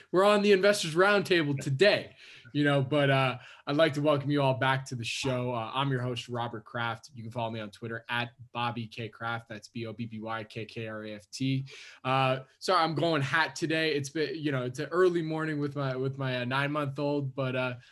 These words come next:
you know, we got after it. So, you know, I'm excited for everybody who's joining us today. Uh, our panelists, our esteemed panelists, we got, we got a tight-knit crew today. Very tight-knit, but that's important for what we're talking about right now. You know, you know,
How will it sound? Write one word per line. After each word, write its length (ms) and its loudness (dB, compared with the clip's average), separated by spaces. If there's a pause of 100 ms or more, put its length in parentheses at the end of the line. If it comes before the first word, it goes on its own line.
(160)
you 80 -4
know, 80 0
we 80 2
got 160 -4
after 400 -4
it. 120 -12
So, 460 -6 (180)
you 140 -6
know, 160 -2 (160)
I'm 100 -10
excited 320 0
for 120 -2
everybody 320 0
who's 140 0
joining 260 -2
us 160 -6
today. 320 -2 (340)
Uh, 240 0
our 160 0
panelists, 720 0 (460)
our 60 -6
esteemed 460 -4
panelists, 600 -12 (260)
we 80 0
got, 180 2
we 80 -4
got 120 2
a 40 -4
tight-knit 540 -2
crew 260 -6
today. 300 -10 (520)
Very 160 -2
tight-knit, 560 -6 (100)
but 140 -6
that's 240 -2
important 640 -4
for 100 -4
what 180 -2
we're 80 -8
talking 380 -8
about 260 -12
right 160 -16
now. 200 -18
You 120 -12
know, 160 -4
you 140 -4
know, 80 -8